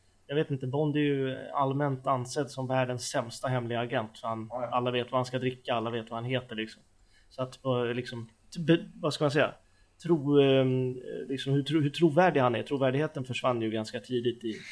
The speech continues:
Speaker 1: första scenen av Doctor No. Eh, så att det, det är inte så.
Speaker 2: Nej.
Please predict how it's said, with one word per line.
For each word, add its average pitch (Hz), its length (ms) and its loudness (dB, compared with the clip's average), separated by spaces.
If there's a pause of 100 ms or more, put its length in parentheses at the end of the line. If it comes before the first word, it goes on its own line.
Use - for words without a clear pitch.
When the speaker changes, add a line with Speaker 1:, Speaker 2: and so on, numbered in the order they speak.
(160)
Speaker 1:
första 123 300 -4
scenen 117 320 2
av 110 120 -2
Doctor 120 260 -2
No. 120 260 -2 (420)
Eh, 107 160 -2
så 117 120 -6
att 110 100 -8
det, 120 280 2
det 120 120 -2
är 120 100 2
inte 113 180 -6
så. 107 420 -2
Speaker 2:
Nej. 120 120 -14